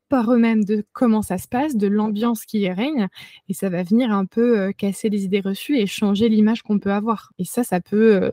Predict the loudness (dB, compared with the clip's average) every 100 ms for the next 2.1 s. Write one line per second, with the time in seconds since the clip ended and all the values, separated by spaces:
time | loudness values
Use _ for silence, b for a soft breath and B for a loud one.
0 | -6 -8 -6 -2 -2 -2 -6 2 4 4
1 | 2 0 2 4 4 4 2 0 -6 -6
2 | -8